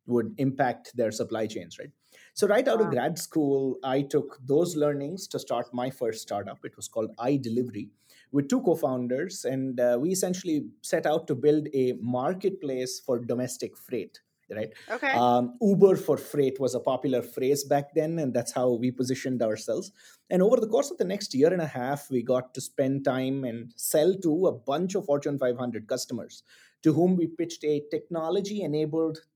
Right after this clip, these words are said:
Speaker 1: three P L or third-party logistics service.
Speaker 2: Huh.
Speaker 1: Along the way, something interesting started happening.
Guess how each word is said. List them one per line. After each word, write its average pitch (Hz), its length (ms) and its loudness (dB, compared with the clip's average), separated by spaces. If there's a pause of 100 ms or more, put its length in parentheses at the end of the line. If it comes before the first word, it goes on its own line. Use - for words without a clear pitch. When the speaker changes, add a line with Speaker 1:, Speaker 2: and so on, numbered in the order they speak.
Speaker 1:
three 196 140 -2
P 160 240 0
L 117 180 0
or 110 160 -10
third-party 135 480 2
logistics 123 500 -2
service. - 400 -6 (460)
Speaker 2:
Huh. - 60 2
Speaker 1:
Along 294 220 6
the 254 80 0
way, 233 100 2
something 254 540 -2
interesting 165 480 -2
started 123 420 0
happening. 120 380 -6